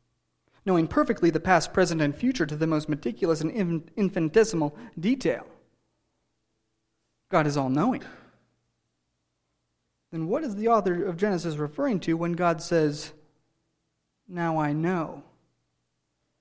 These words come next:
Since it can't be some new knowledge or new truth.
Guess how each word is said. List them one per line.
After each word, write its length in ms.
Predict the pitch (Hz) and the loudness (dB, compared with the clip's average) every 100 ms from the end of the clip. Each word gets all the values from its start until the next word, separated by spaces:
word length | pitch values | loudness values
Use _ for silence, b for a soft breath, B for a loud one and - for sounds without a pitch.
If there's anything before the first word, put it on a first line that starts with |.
| _ _ _ | _ _ _
Since 240 | - 220 202 | -2 2 4
it 120 | 202 | 4
can't 300 | 269 277 - | 0 0 -2
be 80 | 214 | -4
some 360 | - 208 175 | -2 0 2
new 140 | 185 226 | 2 4
knowledge 680 | 190 190 160 143 143 147 B B B | 4 2 0 -2 -4 -8 B B B
or 140 | 190 170 | -4 0
new 180 | 170 151 | 2 0
truth. 580 | - 214 165 - - | 0 0 0 -4 -18